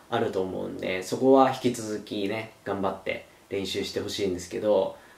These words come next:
ね、ちょっと上手くなってこなれ感が出てくると、またちょっとこの良さ、今のこのスクールの三人の良さが、なんかなくならないかなっていうのが心配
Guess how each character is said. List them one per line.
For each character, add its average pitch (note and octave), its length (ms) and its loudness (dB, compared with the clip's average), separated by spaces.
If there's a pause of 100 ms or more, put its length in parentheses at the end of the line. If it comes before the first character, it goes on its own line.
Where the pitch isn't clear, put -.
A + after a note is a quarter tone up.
(140)
ね、 G2 200 -8 (280)
ち A3+ 100 6
ょ - 20 6
っ - 20 0
と C#3 280 4 (180)
上 A#3 240 10
手 G#3+ 120 6
く - 20 10
な D3+ 140 8
っ A#2+ 120 -2
て C3 80 6
こ C#3 200 2
な E3 140 6
れ G3+ 160 8
感 D#3+ 240 6
が A2+ 120 6
出 - 100 2
て - 120 0
く - 100 -4
る F#2+ 120 0
と、 G2 300 2
ま G2+ 120 -4
た C3 120 2
ち D#3 80 0
ょ C#3+ 40 4
っ - 40 -6
と B2 80 2
こ A#2+ 160 0
の A#2+ 120 6
良 D3+ 160 10
さ、 - 540 4
今 B2+ 460 4
の F#2+ 200 2
こ G#2+ 100 -2
の F#2+ 240 2
ス - 160 -12
ク B2+ 100 6
ー A#2+ 120 10
ル G2+ 120 2
の F2+ 160 0
三 A#2+ 300 4
人 A2+ 160 4
の F#2 100 0
良 G2+ 100 4
さ G2+ 180 -6
が、 F2+ 360 -2 (260)
な B2 80 2
ん A#2 40 -2
か A2 80 2
な G#2+ 140 0
く A#2+ 120 8
な B2 120 10
ら B2+ 120 8
な C3 160 8
い A#2 60 4
か A2 100 4
な G2+ 160 4
っ - 120 -8
て G2 100 -2
い F#2+ 140 2
う F2+ 40 -2
の F2+ 100 -4
が F2+ 80 -6
心 G2+ 320 -4
配 F#2+ 1120 2